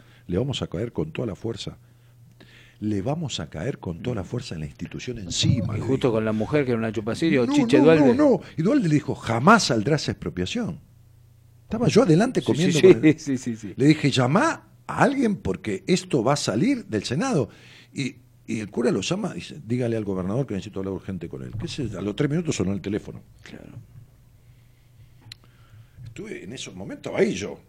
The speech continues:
Speaker 1: sentado con el obispo, porque cuento esta cosa porque ya se murió.
Speaker 2: Se murió, sí, sí,
Speaker 1: Sí,
Speaker 2: sí.
Speaker 1: si no, no lo contaba.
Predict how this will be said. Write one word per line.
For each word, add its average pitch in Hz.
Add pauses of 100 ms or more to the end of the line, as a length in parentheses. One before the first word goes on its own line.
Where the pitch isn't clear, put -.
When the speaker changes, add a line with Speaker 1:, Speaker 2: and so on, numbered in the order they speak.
(160)
Speaker 1:
sentado 117
con 85
el 90
obispo, -
porque 78
cuento 117
esta -
cosa 117
porque 85
ya 92
se -
murió. 101
Speaker 2:
Se 156
murió, 175
sí, 135
sí, 110
Speaker 1:
Sí, 73
Speaker 2:
sí. 73
Speaker 1:
si 69
no, 78
no 92
lo 71
contaba. 67